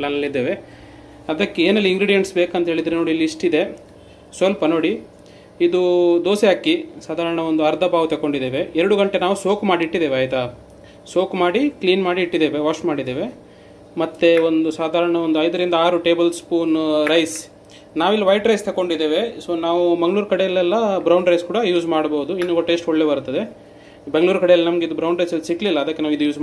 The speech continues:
ಮಾಡ್ತಾ ಇದ್ದೇವೆ. ಮತ್ತು ಇದು ತೆಂಗಿನಕಾಯಿ, ಇದು ನೋಡಿ full ಇದು ಮಾಡಿದ್ದೇವೆ,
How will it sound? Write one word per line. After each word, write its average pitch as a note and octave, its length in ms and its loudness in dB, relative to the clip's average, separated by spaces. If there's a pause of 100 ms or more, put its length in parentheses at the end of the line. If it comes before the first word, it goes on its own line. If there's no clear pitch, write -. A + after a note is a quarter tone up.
ಮಾಡ್ತಾ C3+ 260 -4
ಇದ್ದೇವೆ. B2+ 200 -4 (840)
ಮತ್ತು F#3+ 160 0 (100)
ಇದು F#3 140 -2 (160)
ತೆಂಗಿನಕಾಯಿ, F#3+ 420 2 (480)
ಇದು D3+ 160 -4
ನೋಡಿ E3 160 0 (420)
full D3+ 200 -2 (1040)
ಇದು D3 160 -6
ಮಾಡಿದ್ದೇವೆ, C#3 340 -4